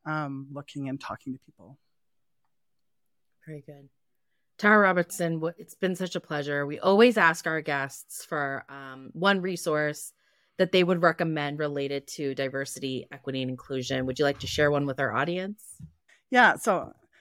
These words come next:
Speaker 1: this is The Art of Gathering by Priya Parker. Um, it's not a D E I resource per se, but she's talking about how do we design gatherings. So even the three of us right now, it's a gathering. Um,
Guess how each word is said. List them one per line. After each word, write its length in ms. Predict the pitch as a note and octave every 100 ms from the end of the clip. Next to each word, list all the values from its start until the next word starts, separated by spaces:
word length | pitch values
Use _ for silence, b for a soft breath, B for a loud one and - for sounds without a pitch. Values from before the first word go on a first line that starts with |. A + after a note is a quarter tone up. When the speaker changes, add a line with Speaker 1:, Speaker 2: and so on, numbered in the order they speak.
| _ -
Speaker 1:
this 260 | A3+ -
is 140 | C#4 -
The 80 |
Art 180 | - G3+
of 120 | G#3+
Gathering 540 | F3 C#3+ E3 E3 E3 F3
by 140 | D#3
Priya 300 | - - F#3
Parker. 720 | - - - E3 F3+ G3+ F3+ -
Um, 580 | D#3 D3+ D3+ D3 C#3+ C#3+ _ _ _ _ _ _ _ -
it's 140 | B3 D4
not 240 | D4 -
a 40 | A3+
D 260 | A#3+ A3
E 60 | G#3
I 80 | G3
resource 420 | F#3 F#3 F#3 -
per 180 | - E3+
se, 300 | F3 G#3 A#3+
but 240 | G3+ -
she's 760 | - - B3+ B3+ B3 A3+ - -
talking 380 | - A#3+ C4 B3+
about 180 | A#3+ -
how 160 | B3+
do 60 | D4+
we 100 | F4+
design 580 | F4+ B3 G#3+ A3 B3 A#3
gatherings. 680 | F3+ F#3 E3 C#3+ B2+ D#3 -
So 340 | G#3+ G3 F3+ B B
even 280 | C#4 C#4+ D4+
the 80 | C#4+
three 240 | - C4
of 80 | A#3
us 160 | G#3+ -
right 120 | F3+
now, 140 | F3
it's 240 | F3+ F#3 G3+
a 40 |
gathering. 640 | F3+ D#3 D3 B2+ A#2+ C3 D3+
Um, 600 | E3+ E3+ E3 E3 D#3 D#3